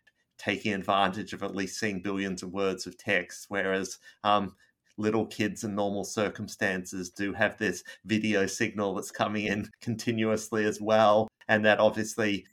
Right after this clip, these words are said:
helps with learning, and other things help as well. I mean, it's been in child language acquisition and in general child learning and general interaction with a caregiver is clearly an enormous enabler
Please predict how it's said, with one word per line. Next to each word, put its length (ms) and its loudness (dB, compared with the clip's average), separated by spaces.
helps 500 0
with 220 -4
learning, 640 2
and 160 10
other 160 12
things 340 -2
help 280 4
as 140 -4
well. 520 2
I 120 -2
mean, 280 -2
it's 180 -8
been 340 -2
in 140 -6
child 560 6
language 400 0
acquisition 640 -2
and 160 -4
in 140 -6
general 480 0
child 480 2
learning 400 0
and 160 -6
general 720 2
interaction 760 0
with 140 -8
a 60 -2
caregiver 800 0
is 160 -8
clearly 480 -4
an 100 0
enormous 680 -4
enabler 680 2